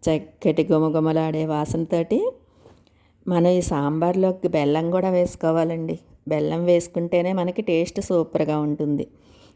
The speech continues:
మెంతి ఫ్లేవర్ తోటి బెల్లం టేస్ట్ తోటి, చక్కగా చింతపండు పులుపుతోటి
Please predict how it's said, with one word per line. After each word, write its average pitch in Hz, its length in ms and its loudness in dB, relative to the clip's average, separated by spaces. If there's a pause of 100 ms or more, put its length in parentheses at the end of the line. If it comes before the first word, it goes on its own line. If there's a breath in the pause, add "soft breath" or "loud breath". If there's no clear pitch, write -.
మెంతి 156 380 2
ఫ్లేవర్ 170 500 2
తోటి 180 260 0 (400 loud breath)
బెల్లం 160 440 0
టేస్ట్ 170 400 0
తోటి, 165 300 -2 (720 soft breath)
చక్కగా 156 580 0
చింతపండు 170 580 0
పులుపుతోటి 165 680 0